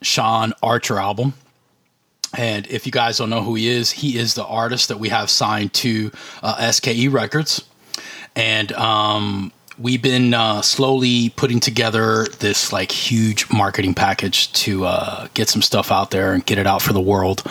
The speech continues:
and just kinda let everybody know, you know, kinda what we've been doing. <clears throat> And, uh, you know, to kinda, like, uh, you know, touch base with you guys on it. Basically what happened was, um, we're gonna be, um, dropping a bunch of flyers,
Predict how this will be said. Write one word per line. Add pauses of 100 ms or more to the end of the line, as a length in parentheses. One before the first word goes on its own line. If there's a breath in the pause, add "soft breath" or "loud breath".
(340 loud breath)
and
just
kinda
let
everybody
know,
you
know,
kinda
what
we've
been
doing. (180)
<clears throat> (960)
And,
uh, (500 loud breath)
you
know,
to
kinda,
like, (100)
uh, (140)
you
know,
touch
base
with
you
guys
on
it. (140)
Basically
what
happened
was, (600 loud breath)
um, (160)
we're
gonna
be,
um, (220)
dropping
a
bunch
of
flyers,